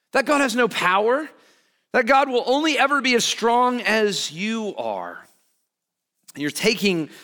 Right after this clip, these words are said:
this idea of God ultimately to serve yourself. That, that is something that idolatry does. It puts all the power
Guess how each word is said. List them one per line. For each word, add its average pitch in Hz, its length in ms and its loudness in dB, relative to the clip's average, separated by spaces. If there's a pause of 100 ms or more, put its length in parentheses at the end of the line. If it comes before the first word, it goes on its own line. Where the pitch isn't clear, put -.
(720)
this - 300 -4
idea 208 540 2
of 185 240 0
God 131 580 0 (680)
ultimately 214 480 -2
to 147 120 -10
serve 214 320 0
yourself. 156 460 -4
That, - 160 -2
that 220 160 -2
is 247 120 -2
something 190 360 -4
that 165 100 0
idolatry 147 640 -4
does. 120 200 -6
It 135 180 -10
puts - 240 -4
all 208 320 0
the 220 100 -2
power 139 580 -2